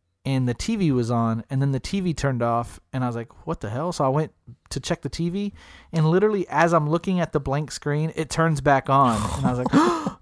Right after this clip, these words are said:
<gasps> and I remember running back outside and literally, like, in just nothing but, like, basketball shorts and just waiting out by the mailbox until my parents came home, and they're like, "What's going on?" I was like, "The T V turned off," and then I went to go check on it, and it turned right back on.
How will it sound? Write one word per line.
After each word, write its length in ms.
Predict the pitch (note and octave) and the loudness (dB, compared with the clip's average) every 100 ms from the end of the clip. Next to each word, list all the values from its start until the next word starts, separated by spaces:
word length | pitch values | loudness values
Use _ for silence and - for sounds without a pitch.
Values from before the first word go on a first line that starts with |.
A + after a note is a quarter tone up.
| - | -14
<gasps> 320 | - _ _ | -14 _ _
and 120 | E3 E3+ | 4 6
I 80 | |
remember 280 | F3 G#3+ G#3+ | 8 8 8
running 440 | D#3 D3+ F#3 F#3+ D3 | 8 8 8 6 6
back 320 | D#3 D#3 E3 | 6 6 6
outside 640 | D3 A#2 D#3 D3+ D3 A#2+ | 4 4 6 6 6 2
and 240 | A2 C3+ C#3+ | -2 -2 2
literally, 360 | F3+ F#3+ E3+ | 4 4 2
like, 320 | D3 C3 - _ | 2 0 -4 _
in 140 | D3 | -2
just 240 | C3+ D3+ D#3+ | 0 0 4
nothing 260 | D#3+ F3+ | 4 4
but, 140 | D3 C3 | 0 -2
like, 160 | C3+ | -2
basketball 460 | B2 D3+ - D#3 C3+ | 2 2 2 2 2
shorts 420 | - C#3 A#2+ - | 2 0 0 -2
and 120 | A#2+ | -6
just 140 | B2 B2 | -6 -2
waiting 340 | C#3+ D#3+ D#3+ | 0 2 2
out 160 | D3+ C3+ | 2 2
by 120 | C#3 | 2
the 80 | C3 | 2
mailbox 500 | C3+ C#3+ C3 B2 - | 2 2 2 0 -4
until 160 | C3 | -4
my 100 | B2+ | -4
parents 320 | A2+ D#3+ E3 - | -2 -2 -2 -4
came 220 | D3+ A#2 | -4 0
home, 240 | A2+ A2 | 0 0
and 60 | A2+ | -4
they're 80 | A2+ | -4
like, 80 | |
"What's 200 | C3 D3+ | -4 -6
going 220 | - D3 C#3+ | -2 0 2
on?" 140 | F#3 | 0
I 40 | C3 | 0
was 60 | |
like, 140 | A#2 - _ - | -4 -10 _ -12
"The 160 | F#3 G3 | -10 -6
T 160 | C4+ | -6
V 160 | C4+ C#4 | -4 -4
turned 300 | - A3 G3 | 0 2 4
off," 420 | G3 G#3 G#3+ - - | 2 2 -2 -10 -4
and 180 | F3+ G3 | 0 2
then 220 | G3+ G3+ | 2 0
I 140 | F3+ | 0
went 180 | F#3+ G#3 | 0 0
to 60 | G#3 | -2
go 80 | |
check 260 | F#3 B3 - | -2 -4 0
on 160 | F#3+ G3+ | 0 2
it, 60 | |
and 80 | F#3 | 0
it 100 | G3 | -2
turned 240 | - A3+ G#3 | 0 2 2
right 180 | G#3+ | 0
back 220 | G#3+ G#3+ A#3+ | -2 -4 -2
on. 320 | B3+ F#3+ | 0 0